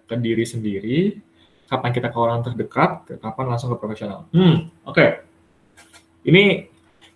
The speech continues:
jawabannya simple. Mulai dari diri sendiri. Harus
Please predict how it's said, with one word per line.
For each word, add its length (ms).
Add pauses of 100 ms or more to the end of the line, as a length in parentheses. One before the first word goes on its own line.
jawabannya 800
simple. 400 (1400)
Mulai 320
dari 240
diri 160
sendiri. 320 (480)
Harus 320